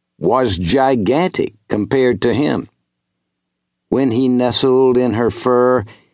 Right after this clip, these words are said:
he would glance up at her face and marvel at how high above him it was.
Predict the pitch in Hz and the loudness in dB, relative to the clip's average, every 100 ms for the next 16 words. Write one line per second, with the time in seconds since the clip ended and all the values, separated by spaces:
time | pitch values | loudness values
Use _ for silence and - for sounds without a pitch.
0 | _ _ - 117 139 120 151 160 160 143 | _ _ -4 -2 0 0 0 0 0 0
1 | 151 - 135 139 - 156 131 82 - - | -2 -2 -2 -2 -4 -2 0 -2 -6 -8
2 | - 120 127 123 151 143 135 104 110 107 | -6 -4 -2 0 2 2 0 0 0 0
3 | - - 165 156 117 143 143 143 131 120 | -4 -4 0 0 0 0 0 2 0 0
4 | 98 120 131 120 113 131 127 95 92 117 | 0 0 0 0 -2 -2 -2 -2 0 0
5 | 95 52 - | -2 -6 -10